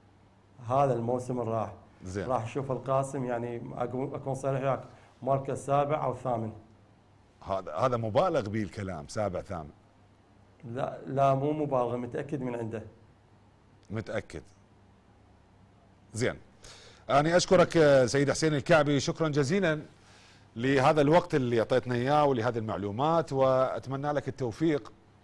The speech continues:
Speaker 2: في مشواركم. آه، الموسم القادم سيكون موسم صعب جدا، يعني مو فقط بالكلام نهائيا، الأندية بدأت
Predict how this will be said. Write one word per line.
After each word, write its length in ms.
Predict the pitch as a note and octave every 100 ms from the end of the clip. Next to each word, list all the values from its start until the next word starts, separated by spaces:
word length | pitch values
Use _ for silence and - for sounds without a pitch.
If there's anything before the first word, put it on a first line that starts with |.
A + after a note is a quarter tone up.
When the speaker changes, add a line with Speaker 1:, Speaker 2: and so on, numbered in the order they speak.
| _ -
Speaker 2:
في 240 | A#2 A2+
مشواركم. 640 | A2 - C3 C#3 - A2+ A#2 - - - - -
آه، 260 | G#2 G#2
الموسم 340 | G2+ A2+ A#2 A2+
القادم 340 | G#2+ B2+ B2
سيكون 320 | - G#2+ -
موسم 420 | A2 A2+ C#3+ D3 B2
صعب 480 | - B2 C3+ G#2 F2
جدا، 520 | G#2+ D3 B2+ F#2+ C3+
يعني 340 | B2 D2 D#2+ F2+
مو 140 | C3
فقط 340 | A#2 A2+ A#2+
بالكلام 560 | A2+ F2 G2 A2+ A2+ D#2+
نهائيا، 440 | F2 F#2+ G#2+ B2 D#2
الأندية 720 | C#2 B1 D#2+ F2+ B2 A#2+ A2+
بدأت 240 | A2+ A#2